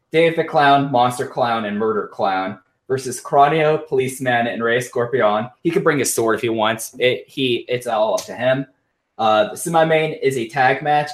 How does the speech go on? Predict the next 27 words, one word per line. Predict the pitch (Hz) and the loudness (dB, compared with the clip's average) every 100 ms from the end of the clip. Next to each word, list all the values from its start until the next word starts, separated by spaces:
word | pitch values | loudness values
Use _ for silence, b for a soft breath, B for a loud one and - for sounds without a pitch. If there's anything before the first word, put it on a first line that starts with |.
| 123 | -2
of | 120 107 | -2 -2
Mexa | 107 135 - 151 135 | -2 -2 -2 -4 -4
Blood | 120 110 107 117 - | -2 0 0 -2 -10
featuring | 117 113 135 113 107 104 _ _ | -10 -4 -4 -4 -6 -10 _ _
Bandito | 120 113 117 143 143 | -2 -2 0 2 2
and | 135 | 0
Flamita | 127 123 120 107 | -2 0 0 0
versus | 113 113 113 | -4 -6 -6
Rebellion | 117 104 123 127 113 104 104 b b b | -6 -2 0 2 0 -2 -6 b b b
of | 123 104 - | -2 -2 0
Daga | 110 104 127 117 104 - | 0 2 2 2 0 -4
and | 117 110 | -8 -6
Garza | 110 107 104 87 | -2 -4 -4 -8
Junior. | 135 147 147 143 139 - _ | -6 -2 0 0 -2 -10 _
And | 120 | -10
then | 120 | -6
the | 113 | -4
main | 117 139 | 0 2
event | 135 135 - | 2 -2 -4
is | 120 123 | -10 -10
my | 104 | -8
second | - 131 135 | -8 -4 -4
Apuestas | 123 131 110 117 123 | -4 -6 -6 -8 -6
match, | 123 117 - | -4 -4 -4
hair | 113 123 | -2 0
versus | 123 117 123 | 0 -6 -8
hair, | 117 107 107 107 | -2 0 0 -4